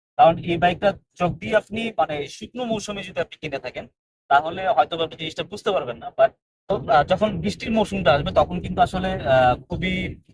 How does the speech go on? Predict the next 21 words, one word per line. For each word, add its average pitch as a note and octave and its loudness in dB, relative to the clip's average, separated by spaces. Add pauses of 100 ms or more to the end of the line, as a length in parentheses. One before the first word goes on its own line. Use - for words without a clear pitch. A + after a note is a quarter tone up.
কাদা F3 6 (200)
দিয়ে F#3+ -2
প্রচুর A#3 -8
পরিমাণ G#3 -4
ভরে E3+ -2
যাবে। E3+ -2
আপনার D3 -2
কাছে - -10
মনে D#3+ -4
হবে D#3 -4
যে, D#3+ -4 (100)
মানে, C3+ -4
সব D#3 -2
জায়গায় D#3+ -2
কাদা C#3+ 4
টাদা C#3+ 0
ছিটে F#3 -2
গেছে। E3+ -4
আপনি, A#3+ -2
আমাদের F#3+ 0
বাংলাদেশে G3+ 0